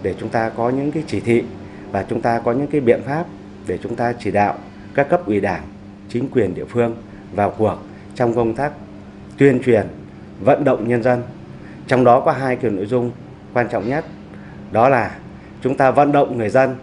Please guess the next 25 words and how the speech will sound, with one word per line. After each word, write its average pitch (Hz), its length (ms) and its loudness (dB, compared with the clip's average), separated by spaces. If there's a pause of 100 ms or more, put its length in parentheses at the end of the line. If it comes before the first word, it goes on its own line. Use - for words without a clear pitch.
(1000)
về 107 140 2
thực 123 240 0
tế 147 300 4 (480)
biết 196 160 6 (520)
được 107 180 0
cái 127 120 0
việc 123 240 6 (100)
mà 95 200 -8
chênh 135 220 4
lệch 113 140 4 (540)
giới 107 180 2
tính 147 260 2
khi 135 140 -4
sinh 123 240 2
giữa 143 140 0
nam 131 240 -4
và 110 120 -4
nữ 113 280 -2 (480)
thì 107 120 2
nó 107 140 2
có 127 140 4
những 170 180 4
hậu 143 240 4
quả 95 180 0
gì 95 220 -4